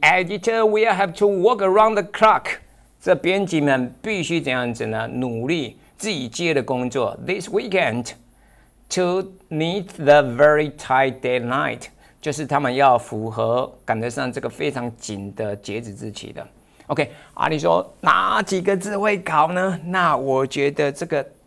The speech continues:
edit 会考，edit 会考，还有一个 around the clock，work around the clock，这自己记业的意思。还有哪个字呢？Meet，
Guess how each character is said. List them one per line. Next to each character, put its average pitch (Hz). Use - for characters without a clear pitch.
edit 156
会 135
考， -
edit 143
会 127
考， -
还 139
有 -
一 135
个 -
around 131
the 131
clock，work -
around 120
the 110
clock， -
这 120
自 120
己 123
记 127
业 123
的 107
意 113
思。 110
还 -
有 139
哪 107
个 101
字 120
呢？ 107
Meet， 151